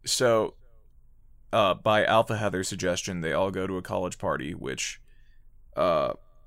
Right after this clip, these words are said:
Veronica doesn't seem to be very keen on. Um, you also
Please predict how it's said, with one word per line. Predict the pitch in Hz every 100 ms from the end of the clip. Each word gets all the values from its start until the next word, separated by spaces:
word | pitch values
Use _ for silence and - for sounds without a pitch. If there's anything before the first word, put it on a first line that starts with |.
| -
Veronica | 123 127 156 143 110
doesn't | 104 107 104 -
seem | 107 95
to | 82
be | 80
very | 69 80 71
keen | - 127 120
on. | 98 90 87 123 - - - - - - - - - - - - -
Um, | 110 107 101
you | 131
also | 135 120 120 107